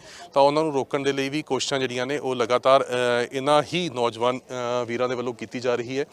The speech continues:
ਤਾਂ ਤਸਵੀਰ ਹੈ ਇਹ ਖਾਸ ਤੌਰ ਦੇ ਉੱਤੇ ਸ਼ੰਭੂ, ਅ, ਬਾਰਡਰ ਦੀ, ਜਿੱਥੇ ਇਹ ਪੁਲਿਸ ਦੇ ਜਵਾਨ ਜਿਹੜੇ ਨੇ ਉਹ ਡਟੇ ਹੋਏ ਨੇ। ਇਹਨਾਂ ਦੇ ਵੱਲੋਂ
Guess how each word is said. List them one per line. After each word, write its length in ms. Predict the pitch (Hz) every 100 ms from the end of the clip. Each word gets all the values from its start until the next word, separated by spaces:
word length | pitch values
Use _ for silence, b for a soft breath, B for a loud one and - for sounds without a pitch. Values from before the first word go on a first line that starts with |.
| B B B B
ਤਾਂ 100 | -
ਤਸਵੀਰ 400 | 127 127 143 170
ਹੈ 80 | 185
ਇਹ 160 | 165 180
ਖਾਸ 280 | - 143 -
ਤੌਰ 140 | 139
ਦੇ 60 | 139
ਉੱਤੇ 120 | 135
ਸ਼ੰਭੂ, 380 | 135 135 160 160
ਅ, 640 | - - - - 139 131
ਬਾਰਡਰ 280 | 117 131 131
ਦੀ, 160 | 160 208 B B
ਜਿੱਥੇ 480 | - 135 143 156 165 - -
ਇਹ 280 | 139 147 151
ਪੁਲਿਸ 300 | - 143 127
ਦੇ 100 | 139
ਜਵਾਨ 340 | 120 120 123
ਜਿਹੜੇ 180 | 135 135
ਨੇ 140 | 135
ਉਹ 140 | 147 139
ਡਟੇ 240 | 127 143
ਹੋਏ 160 | 143 139
ਨੇ। 120 | 151
ਇਹਨਾਂ 180 | 135 139
ਦੇ 80 | 139
ਵੱਲੋਂ 340 | 127 131 151